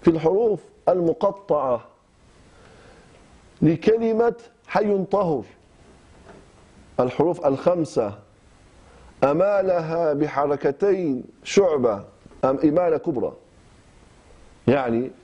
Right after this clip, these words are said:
حفص يقرأها بالفتح، هذه الأحرف المقطعة شعبة بالإمالة الكبرى، فيكون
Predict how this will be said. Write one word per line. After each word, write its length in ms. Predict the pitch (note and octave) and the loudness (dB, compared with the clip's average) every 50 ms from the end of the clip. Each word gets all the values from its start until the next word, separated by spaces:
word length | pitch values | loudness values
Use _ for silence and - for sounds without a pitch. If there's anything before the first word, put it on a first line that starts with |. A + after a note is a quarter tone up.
| _ _ - - - - - - - - - - - - - - - - - - - - - - - - - | _ _ -20 -20 -20 -20 -20 -20 -20 -20 -20 -20 -20 -20 -20 -20 -20 -20 -20 -20 -20 -20 -20 -20 -20 -18 -6
حفص 360 | - D#3+ F3+ E3+ C3+ - - | -2 -2 -2 -2 -4 -4 -2
يقرأها 420 | D3+ D3+ C#3 - F3 E3+ D#3 D#3 D3 | 0 0 0 2 0 0 2 0 -2
بالفتح، 420 | C#3+ C3 - - C#3 - E3 F#3 - - _ _ _ _ _ - - - - - - - - - - - - - | -4 -2 -2 -2 -2 -2 -2 -4 -4 -8 _ _ _ _ _ -20 -20 -20 -20 -20 -20 -20 -20 -20 -20 -20 -6 0
هذه 420 | - D3 D#3+ D#3+ D3+ D3 C#3+ C#3 - - - - - - - | 2 2 2 2 2 2 0 0 -2 -6 -12 -20 -6 -2 0
الأحرف 420 | C3 C3+ B2+ D#3+ D#3+ D3+ C#3+ A#2 - - - _ _ _ - | 0 2 0 0 0 -2 -2 -2 -4 -6 -14 _ _ _ 0
المقطعة 720 | C3+ C#3 C3+ C3+ - F#3+ F#3+ - - G3+ G#3+ A#3+ A#3 A#3 - - _ _ _ _ _ - - - - - - - - - - - - - - - | 2 2 0 0 0 -2 0 0 -2 -2 -2 -2 -6 -10 -14 -20 _ _ _ _ _ -20 -20 -20 -20 -20 -20 -20 -20 -20 -20 -20 -20 -20 -20 -12
شعبة 420 | - - - C4+ B3 A3+ G#3+ A3 A3 | -4 0 2 2 2 2 0 0 0
بالإمالة 1400 | G3 G3+ A#3+ B3+ C4 B3 A3+ A#3 - _ _ _ _ _ _ - - - - - A3 A3+ A#3+ C#4+ D4+ D4 C#4 | 2 2 0 0 0 -2 -4 -8 -12 _ _ _ _ _ _ -20 -20 -10 -2 0 2 2 2 2 2 0 0
الكبرى، 320 | C4+ - B3 G#3+ A3 A3 | 0 0 0 0 0 0
فيكون 520 | - A#3 A#3 A#3 A3+ B3 D4+ D4 D4+ C#4+ | 2 2 0 0 0 0 -2 -2 0 -2